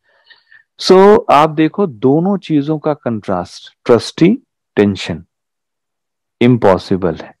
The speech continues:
लेकिन अगर मैं trusty होने के बाद किसी भी बात की चिंता करता हूँ, चाहे मैं हूं, even चाहे कोई भी हो,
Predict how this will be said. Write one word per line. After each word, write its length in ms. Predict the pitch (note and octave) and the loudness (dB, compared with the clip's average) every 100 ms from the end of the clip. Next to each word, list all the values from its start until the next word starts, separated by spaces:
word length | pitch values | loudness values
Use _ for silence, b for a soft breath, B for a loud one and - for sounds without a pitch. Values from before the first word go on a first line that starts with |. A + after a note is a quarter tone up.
| _ _ _ _ _ _ _ _ _ _ | _ _ _ _ _ _ _ _ _ _
लेकिन 280 | A2+ A2+ B2 | 0 2 4
अगर 200 | A#2 A#2+ | 6 4
मैं 160 | A#2+ A#2 | 4 0
trusty 460 | - G#2+ - - | 0 -2 -2 -6
होने 400 | B2 A2+ A#2 A#2+ | -4 -4 -4 -4
के 140 | A#2+ A2+ | -4 -4
बाद 320 | A2 A2 A#2 | -2 -4 -6
किसी 320 | - A#2 D#3 | -14 -8 -4
भी 120 | C#3+ | -4
बात 320 | A#2 G#2+ A2 | -4 -2 -4
की 140 | - B2+ | -6 -12
चिंता 440 | - D3+ C#3+ B2+ | -8 -6 0 0
करता 300 | G2 G2+ - | 0 -6 -8
हूँ, 80 | G#2+ | -6
चाहे 160 | - C#3+ | -2 -2
मैं 300 | B2+ D3 F#3+ | 0 0 0
हूं, 260 | C3+ B2 G#3 _ _ _ _ _ - | -4 -10 -16 _ _ _ _ _ -4
even 200 | A2+ C3 | -2 -2
चाहे 280 | C3 A#2+ A#2 | -2 -2 -2
कोई 360 | A#2 - G#2 G#2+ | -4 -4 -4 -4
भी 140 | A2+ | -8
हो, 300 | G#2+ F2+ G#2+ | -10 -12 -16